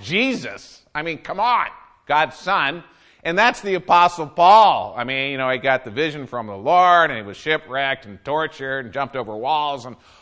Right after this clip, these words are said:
all sorts of crazy stuff. I can't do that. It's too much for me, right?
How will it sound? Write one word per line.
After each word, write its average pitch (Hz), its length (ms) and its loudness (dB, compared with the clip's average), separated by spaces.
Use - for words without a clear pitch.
all 208 140 4
sorts 202 280 2
of 160 80 -8
crazy 120 360 -6
stuff. - 260 -4
I 175 280 4
can't 175 1040 -8
do 139 300 -6
that. 113 520 -4
It's - 240 -14
too 208 240 -8
much 147 280 -2
for 120 220 -10
me, 101 300 -8
right? 107 300 -2